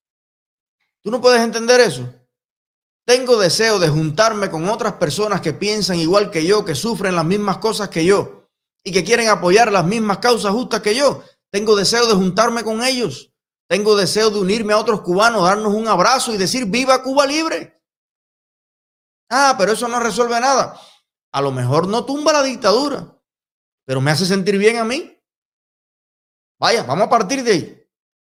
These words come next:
Acaben de entender eso los dictadores de las redes, los troles, la ciberclaria. Cuando a nosotros nos da el deseo, nos manifestamos. ¿Por qué? Porque nos gusta,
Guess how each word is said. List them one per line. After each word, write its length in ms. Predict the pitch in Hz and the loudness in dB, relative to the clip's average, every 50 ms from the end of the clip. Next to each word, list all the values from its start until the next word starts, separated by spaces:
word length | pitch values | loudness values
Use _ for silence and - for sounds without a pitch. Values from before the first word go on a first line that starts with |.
| _ _ _ _ _ _ _ _ _ - | _ _ _ _ _ _ _ _ _ -10
Acaben 500 | - 139 131 123 185 233 285 294 285 254 | -8 -6 -2 0 2 2 2 2 0 0
de 80 | 233 214 | -2 -2
entender 400 | 180 165 175 160 156 170 214 220 | -2 -2 -4 -4 -2 -2 0 2
eso 320 | 240 269 277 247 254 226 | 2 2 2 0 -2 -2
los 140 | 190 170 147 | 0 0 0
dictadores 480 | 160 156 143 - 147 151 202 247 262 240 | -2 -4 -2 -2 0 2 4 4 4 2
de 80 | 214 | 2
las 120 | 180 151 127 | 0 0 0
redes, 600 | 165 202 247 247 202 135 104 - - _ _ _ _ _ | 0 2 2 2 0 -2 -6 -12 -20 _ _ _ _ _
los 360 | - 143 151 139 123 - - | -6 -4 -4 -4 -4 -4 0
troles, 360 | - 180 214 247 247 226 190 | 0 2 4 4 2 2 2
la 120 | 160 151 127 | 0 0 -2
ciberclaria. 840 | - 160 156 147 139 127 196 226 240 233 190 123 - - - - _ _ _ _ _ _ _ _ _ _ _ _ | -4 -4 -4 -4 -2 0 2 2 2 2 0 -4 -6 -12 -20 -20 _ _ _ _ _ _ _ _ _ _ _ _
Cuando 380 | - 170 185 180 180 175 170 | -2 2 2 2 4 2 2
a 60 | 170 165 | 2 2
nosotros 440 | 165 151 - 262 277 277 254 233 185 | 0 2 2 2 2 2 0 0 0
nos 200 | 170 175 156 156 | 0 -2 -2 0
da 220 | 220 269 - 381 - - | 2 2 2 2 2 0
el 120 | 185 170 | -2 -2
deseo, 600 | 165 180 175 - 285 302 285 220 151 - - - - _ _ _ _ _ _ _ _ - | 0 0 2 2 4 4 4 2 0 -4 -10 -20 -20 _ _ _ _ _ _ _ _ -14
nos 180 | 135 147 160 156 | -8 -6 -4 -2
manifestamos. 760 | 156 156 151 151 147 151 143 - 196 240 277 302 285 233 156 - _ _ _ _ _ _ _ _ _ _ _ _ _ _ _ _ _ _ _ _ _ _ _ _ _ _ _ | -2 -2 -2 -4 -6 -8 -8 -6 -6 -6 -6 -6 -10 -14 -16 -20 _ _ _ _ _ _ _ _ _ _ _ _ _ _ _ _ _ _ _ _ _ _ _ _ _ _ _
¿Por 240 | - 190 190 185 185 | -4 -4 -4 -2 2
qué? 280 | 277 269 254 208 - - | 2 4 4 2 0 -4
Porque 220 | 165 156 - 160 | -6 -6 -4 -4
nos 100 | 139 135 | -4 -2
gusta, 680 | 127 - 262 294 294 - 269 247 233 - - _ _ | 0 0 0 -2 -2 -6 -6 -8 -8 -12 -20 _ _